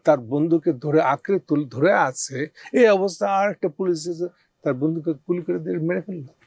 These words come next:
এই ধরনের নৃশংসতা ঘটেছে পাঁচ তারিখে, যার আর কয়েক ঘন্টা পরে হাসিনা পালায় যাবে,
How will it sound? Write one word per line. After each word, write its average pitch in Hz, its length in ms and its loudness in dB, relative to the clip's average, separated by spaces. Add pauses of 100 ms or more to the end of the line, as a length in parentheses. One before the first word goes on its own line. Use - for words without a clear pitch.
(1700)
এই 196 160 6
ধরনের 247 420 4
নৃশংসতা 185 560 -6
ঘটেছে 147 340 -4
পাঁচ 247 400 2
তারিখে, 120 400 -8 (1300)
যার 165 200 8
আর 170 120 6
কয়েক 185 300 6
ঘন্টা 175 260 4
পরে 160 180 0
হাসিনা 143 340 -6
পালায় 127 320 0
যাবে, 110 240 -12